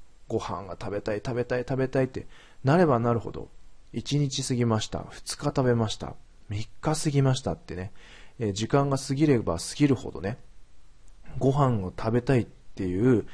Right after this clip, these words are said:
考えしかもう頭からね、なくなるわけですよ。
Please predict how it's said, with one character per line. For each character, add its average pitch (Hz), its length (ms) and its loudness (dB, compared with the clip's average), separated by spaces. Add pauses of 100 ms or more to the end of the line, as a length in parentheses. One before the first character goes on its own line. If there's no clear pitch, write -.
(180)
考 143 360 2
え 131 80 4
し - 100 -2
か 95 100 -2
も 85 140 -4
う - 20 -6
頭 151 260 0
か 127 120 0
ら 78 120 0 (560)
ね、 120 260 -2 (320)
な 117 140 4
く - 100 4
な 160 100 8
る 156 60 8
わ 151 100 6
け - 100 0
で 71 60 -4
す - 100 -12
よ。 - 140 -10